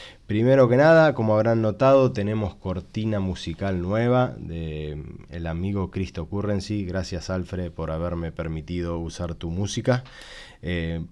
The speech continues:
voy a dejar abajo del podcast el enlace donde pueden encontrar su música. Eh, es un, un músico amigo bitcoiner, eh,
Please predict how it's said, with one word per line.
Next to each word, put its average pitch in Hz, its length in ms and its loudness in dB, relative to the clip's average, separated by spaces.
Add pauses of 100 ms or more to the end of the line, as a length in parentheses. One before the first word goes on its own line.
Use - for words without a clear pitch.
voy 95 240 -4
a 92 60 0
dejar 90 260 -4
abajo 90 380 -4
del 82 120 -6
podcast 90 560 -6
el 82 140 -6
enlace 82 800 -6
donde 82 280 -6
pueden 87 260 -6
encontrar 80 580 -8
su 80 160 -12
música. 92 760 -8
Eh, 76 420 -10
es - 280 -14
un, 76 360 -12 (1160)
un 80 180 -10
músico 87 420 -8
amigo 85 440 -6
bitcoiner, 85 840 -8
eh, 78 540 -12